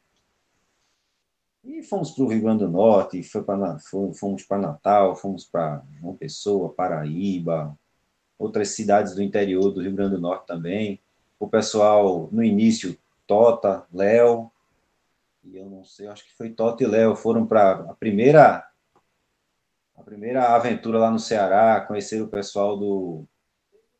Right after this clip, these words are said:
do Op four, Davi, o Davi Maia e, e todo mundo lá do, do Ceará também. E sempre tendo como assunto em comum o Airsoft.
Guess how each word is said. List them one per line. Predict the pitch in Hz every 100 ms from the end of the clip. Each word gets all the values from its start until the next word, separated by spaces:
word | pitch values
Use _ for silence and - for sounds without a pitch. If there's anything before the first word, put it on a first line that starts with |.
| _ _
do | 101
Op | 95 - _
four, | 92 107 113 113 - _ _ _ _ _ _ _
Davi, | 90 87 87
o | 73
Davi | 85 87 87
Maia | 82 95 104 95 85 80 80 80
e, | 90 85 90
e | -
todo | 101 98
mundo | 90 98 98 87
lá | 87 95 104 82
do, | 78
do | 82 80 _ _ _ -
Ceará | 95 90 87 92
também. | 90 80 92 107 101 - _ _ _ _ _ _ _ _ _ _ _ _ _ _ _ _ _ _ -
E |
sempre | 127 180 202 233 208 - _ _ _ _ _ _ -
tendo | 156 175 165
como | 156 147
assunto | 139 127 156 156 -
em | 143
comum | 151 139 160 165
o | 175
Airsoft. | 175 185 156 - -